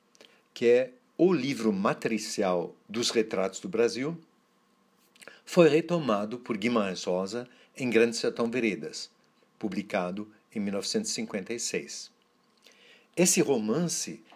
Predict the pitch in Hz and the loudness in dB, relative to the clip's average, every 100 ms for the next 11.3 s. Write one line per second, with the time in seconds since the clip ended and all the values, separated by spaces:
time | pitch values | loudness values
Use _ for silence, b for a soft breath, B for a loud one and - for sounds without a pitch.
0 | b 131 127 127 113 156 208 - 160 - | b -4 0 0 2 0 -2 -4 -6 -4
1 | 120 131 156 143 - 123 - - - 90 | -4 -4 -6 -8 -2 -2 0 -6 -8 -10
2 | _ _ 104 98 98 95 85 95 92 104 | _ _ -2 0 -2 -4 -6 -6 -6 -8
3 | 87 82 - - - _ B B B - | -10 -8 -10 -12 -20 _ B B B 0
4 | 165 165 170 165 165 190 185 B B B | 2 2 0 -2 0 0 -2 B B B
5 | 143 - 156 170 - 147 - - 117 139 | -10 -6 -4 -2 0 0 0 2 2 0
6 | 165 165 B B 135 151 147 147 135 - | -6 -6 B B -2 0 -2 -2 -2 -2
7 | - 147 156 - 151 - 107 98 113 117 | -4 -4 -4 -6 -6 -8 -12 0 2 2
8 | 123 135 - - 123 - - 127 127 101 | 0 -8 -8 -8 -4 -4 0 2 2 0
9 | 80 - - - b b _ - 110 - | -6 -8 -10 -12 b b _ -6 -4 -4
10 | 107 107 - 101 92 92 - 95 - 82 | -6 -6 -2 -2 -4 -10 -12 -8 -6 -6
11 | - 82 | -6 -10